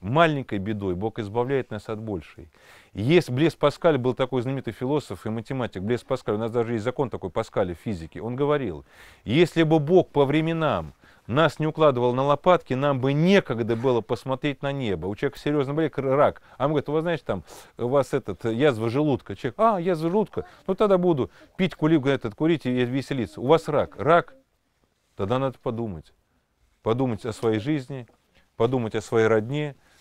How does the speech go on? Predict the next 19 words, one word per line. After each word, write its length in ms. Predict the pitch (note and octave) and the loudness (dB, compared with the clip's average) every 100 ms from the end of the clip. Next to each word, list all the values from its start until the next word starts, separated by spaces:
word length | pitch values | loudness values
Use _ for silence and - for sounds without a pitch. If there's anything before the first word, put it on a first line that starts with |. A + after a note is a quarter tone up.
| _ | _
подумать 360 | A2+ B2 B2+ A#2+ | 0 0 -2 -4
о 80 | A#2 | -4
своих 380 | B2 A#2 G2+ | -2 -2 -2
враг-, 220 | A2+ A2 A2 | -2 -2 -2
о, 360 | A2 A#2 B2 | -4 -2 -2
о 80 | B2 | -2
непримирённых 760 | B2+ B2+ C3 C3 C3+ A#2 G2 _ _ _ _ | -4 -2 -2 -2 -2 -2 -6 _ _ _ _
си-, 200 | - A#2 | -6 -4
си-, 160 | - A2 - | -4 -8 -6
ситуациях, 520 | A#2 C3+ D3 - A2 - | -4 2 2 2 -6 -4
о, 120 | A#2 | -4
о 180 | C3 B2+ | -2 -4
непрощённых 640 | C3 B2+ B2 - A#2 G#2 | -2 0 0 -2 -4 0
обидах, 480 | A2+ B2 E3 A2+ - _ _ | 0 2 -2 -2 -6 _ _
надо 200 | - A#2 | -8 -4
тогда 180 | A#2+ A#2 | -2 0
об 100 | A#2+ | 0
этом 240 | D#3 C3 F#2 | 0 -4 -6
подумать. 440 | G#2 F#2 D2+ C#2 | -6 -4 -10 -14